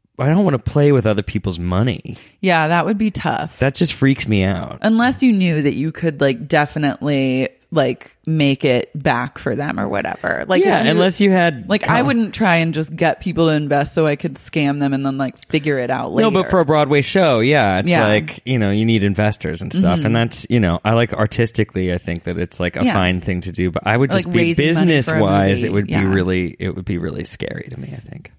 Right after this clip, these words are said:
Speaker 2: What's wild to me is his level of scam is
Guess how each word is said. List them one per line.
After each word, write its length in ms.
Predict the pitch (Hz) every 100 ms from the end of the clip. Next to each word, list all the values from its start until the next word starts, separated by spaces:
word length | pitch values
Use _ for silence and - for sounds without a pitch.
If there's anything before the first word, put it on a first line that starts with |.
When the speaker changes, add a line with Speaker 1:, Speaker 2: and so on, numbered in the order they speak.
| _
Speaker 2:
What's 180 | 202 190
wild 380 | 185 202 247
to 80 | 247
me 240 | 233 190 190
is 140 | 185 165
his 240 | 160 175 156
level 400 | 151 151 160 160
of 100 | 147
scam 760 | - 156 143 139 131 131 139 - 156
is 520 | 156 147 139 135